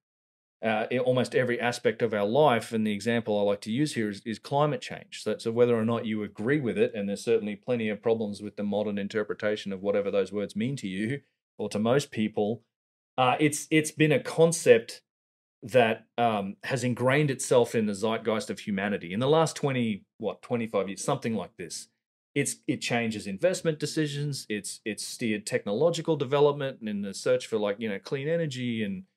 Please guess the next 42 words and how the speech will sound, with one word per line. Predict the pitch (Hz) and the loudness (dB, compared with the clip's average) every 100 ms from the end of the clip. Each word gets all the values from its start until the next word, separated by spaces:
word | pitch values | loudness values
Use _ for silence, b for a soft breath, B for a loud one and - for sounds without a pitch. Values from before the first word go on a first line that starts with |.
| _ _ - | _ _ -8
you | 110 | -4
know, | 104 | -4
it | 104 | -4
changes | 143 147 135 113 | -2 -2 -2 -4
in | 110 110 | -4 0
a | 113 | 4
lot | 131 | 6
of, | 127 113 | 6 4
particularly | - 160 156 147 | -4 -4 0 0
in | 131 | 0
newer | 131 143 | 2 2
generations, | 139 139 135 139 135 135 120 | 2 0 0 -2 -2 -2 2
like, | 110 - - | 0 0 -18
human | 131 160 147 127 | -8 -2 0 0
behavior, | - - 139 143 117 87 | -2 2 4 4 2 0
how | 107 117 | -2 -2
we | 120 | -2
interact | 117 120 117 | 0 0 0
with | 113 | -8
each | 107 123 | -4 -2
other, | 113 104 | 0 -2
how | 110 | -4
we | 113 113 | -4 -2
interact | 113 107 | -2 -4
with | 98 | -8
the | - | -14
planet. | - 143 120 - | -8 -2 -2 -2
So | - 104 98 _ _ _ _ _ - | 0 2 0 _ _ _ _ _ -8
this | 127 156 | -2 2
isn't | 160 135 | 4 4
a | |
commentary | 120 147 143 127 135 120 | 2 2 2 2 6 6
about, | 113 104 - _ _ _ - | 6 2 -2 _ _ _ -6
about | 107 110 107 | 0 0 2
climate | 135 123 113 | 2 0 2
change | 113 107 | -2 -2
itself, | - 170 127 - | 4 8 8 6
more, | 127 135 131 | -2 -2 0
more | 127 117 107 | 4 4 4
an | 110 | 2
observation | 117 - 107 117 120 113 104 | 0 0 2 2 2 0 0
that | 104 101 | 0 -4